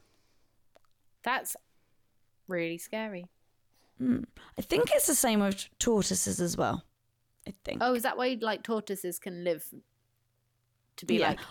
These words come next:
Speaker 2: I could be wrong. I,
Speaker 1: hundreds?
Speaker 2: I could be wrong about both these things, and people might message in and be like, "Claudia, you're an idiot. You know nothing about animals." In which case, that's fine. But until then, I will spread this information.
Speaker 1: <laughs>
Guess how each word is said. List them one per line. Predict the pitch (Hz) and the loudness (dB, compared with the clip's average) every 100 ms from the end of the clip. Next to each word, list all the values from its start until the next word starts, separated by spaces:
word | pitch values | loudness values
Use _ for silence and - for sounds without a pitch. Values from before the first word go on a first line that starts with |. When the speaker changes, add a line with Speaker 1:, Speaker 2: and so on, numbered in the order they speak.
| - | -2
Speaker 2:
I | - | 0
could | 339 359 | 2 4
be | 285 | 6
wrong. | 240 208 185 | 6 6 4
I, | 185 | 4
Speaker 1:
hundreds? | 185 - _ _ _ | 2 -2 _ _ _
Speaker 2:
I | 254 | 0
could | 247 - | 2 2
be | 302 | 4
wrong | 247 226 | 4 4
about | 202 - | 4 4
both | 196 190 | 4 2
these | - 180 | 2 0
things, | - 135 175 | 2 2 2
and | - 190 | 2 2
people | 180 185 180 | 4 4 4
might | 175 | 4
message | 160 180 190 185 | 4 2 2 2
in | |
and | 185 | 4
be | 185 | 4
like, | 175 - | 4 2
"Claudia, | - 220 202 185 170 - - _ _ | 0 2 4 4 4 -2 -14 _ _
you're | - 214 | 0 4
an | 208 | 4
idiot. | 202 196 160 | 4 4 4
You | 202 | 4
know | 185 190 | 6 6
nothing | 190 202 - 190 | 6 4 2 2
about | 170 - - | 2 2 0
animals." | - 80 65 170 - - - - - | 0 0 0 0 -2 -6 -20 -14 0
In | 285 | 4
which | 311 - | 4 2
case, | - 269 254 | 2 4 4
that's | - 185 - | 2 2 2
fine. | - 156 196 | 0 2 2
But | - | 2
until | 196 233 | 2 4
then, | 202 190 | 4 4
I | - 185 | 2 2
will | 175 180 175 | 4 4 2
spread | 170 - 202 | 0 0 2
this | 185 175 | 2 2
information. | 170 - - 185 - 202 214 185 | 0 -2 -4 -4 -2 0 0 0
Speaker 1:
<laughs> | 165 | -6